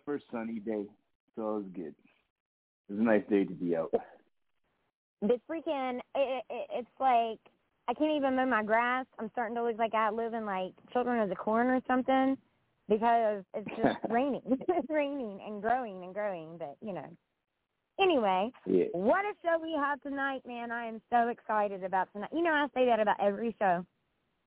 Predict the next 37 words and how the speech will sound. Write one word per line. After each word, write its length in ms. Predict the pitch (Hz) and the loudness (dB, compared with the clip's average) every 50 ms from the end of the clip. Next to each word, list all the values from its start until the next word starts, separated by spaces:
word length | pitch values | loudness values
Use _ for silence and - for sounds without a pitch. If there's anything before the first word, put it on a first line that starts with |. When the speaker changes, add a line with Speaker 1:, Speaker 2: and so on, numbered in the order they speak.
| _ - | _ 2
Speaker 2:
but 420 | 208 233 247 240 226 226 226 - - _ _ _ _ _ _ _ - | 4 6 6 6 4 2 2 0 -2 _ _ _ _ _ _ _ -4
I'm 180 | 220 220 233 233 | -4 -2 -2 -2
really 240 | 233 233 233 226 214 | -4 -4 -4 -4 -6
excited 320 | 208 - 208 208 202 208 | -4 -2 0 0 2 2
about 220 | 208 202 196 196 - | 2 2 2 0 0
this 120 | 202 - _ | -4 -6 _
show. 200 | - 208 208 208 | 0 0 0 2
We 160 | 208 233 254 233 | 0 0 0 0
have 240 | 247 233 233 214 | 2 2 0 0
got 160 | 214 226 226 - - _ | 2 0 0 0 -4 _
Show 160 | - 269 320 320 | 2 2 2 4
Gutter 280 | 247 285 285 277 277 311 339 _ _ _ _ _ _ _ _ _ _ _ _ _ _ _ _ - | 2 -2 -4 -4 -6 -8 -10 _ _ _ _ _ _ _ _ _ _ _ _ _ _ _ _ 0
coming 360 | - 254 254 269 262 262 285 - _ _ _ _ _ - | 0 0 2 2 -2 -4 -6 -10 _ _ _ _ _ -2
on 140 | 220 233 240 | -2 0 0
the 100 | 240 233 - | -2 -4 -2
show 140 | 254 247 | -2 -2
tonight, 460 | 233 240 247 240 226 226 233 240 240 - - | 0 -2 -2 -2 -2 0 0 0 -2 -2 -4
and 500 | - 220 214 208 208 202 196 196 196 - _ _ _ _ - | -4 -2 0 0 0 0 -2 -2 -4 -6 _ _ _ _ -4
we 280 | 180 208 240 233 233 214 | 0 4 4 4 4 4
have 340 | 214 202 196 202 202 190 185 - _ - - | 2 2 4 6 6 4 4 0 _ -6 0
Cobra 440 | - 277 277 262 254 294 285 269 - - | 2 2 4 4 2 2 2 0 0 -2
Immortal, 600 | 220 214 214 214 214 220 208 202 175 160 147 - _ - | -6 -6 -6 -4 -4 -2 -2 -2 -4 -6 -10 -10 _ -12
C 120 | 220 214 196 | -8 -8 -4
I. 200 | 180 165 151 - 185 - _ _ _ _ _ _ _ _ _ _ _ - | -4 -4 -6 -6 -10 -16 _ _ _ _ _ _ _ _ _ _ _ 0
So 300 | 254 240 226 220 220 214 | 2 4 4 2 2 0
it's 140 | 214 214 _ - | -2 -4 _ -8
gonna 160 | 247 247 226 | -6 -6 -4
be 160 | 208 208 208 | -4 -2 -2
a 60 | 208 202 | -2 -2
dope-ass 480 | 190 220 208 214 202 208 208 208 214 _ - | 2 0 0 0 2 0 0 0 -2 _ -2
show. 360 | 208 196 190 190 190 196 202 _ _ _ _ _ _ _ _ _ _ _ _ _ _ _ _ - - - | 0 2 2 2 2 0 -4 _ _ _ _ _ _ _ _ _ _ _ _ _ _ _ _ -14 -4 -2
Show 140 | 277 277 277 | 0 2 2
Gutter 320 | 285 277 262 254 247 240 | 2 0 0 0 -2 -4
was, 140 | 220 233 190 | -4 -2 0
Speaker 1:
No 140 | 190 185 185 | 2 2 2
Speaker 2:
um, 120 | - - | 4 4
Speaker 1:
doubt. 220 | 254 247 - - | 4 4 4 2